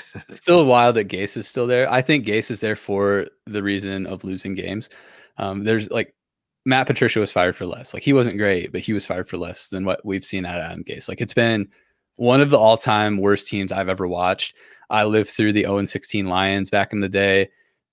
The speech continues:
Speaker 2: They were competitive. When it, we look at the Jets, like,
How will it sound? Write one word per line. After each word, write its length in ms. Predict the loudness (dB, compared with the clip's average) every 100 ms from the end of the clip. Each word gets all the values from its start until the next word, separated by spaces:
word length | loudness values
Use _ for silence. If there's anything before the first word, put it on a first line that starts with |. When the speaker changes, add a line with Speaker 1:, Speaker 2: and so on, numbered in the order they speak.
| _
Speaker 2:
They 240 | -2 4 6
were 140 | 4
competitive. 680 | 2 -4 -6 -8 -12 -18 -20 _ _
When 140 | -6 -2
it, 140 | -2
we 180 | -2 0
look 160 | 0 0
at 80 | -4
the 60 |
Jets, 500 | -2 0 0 0 -4
like, 200 | -2 -4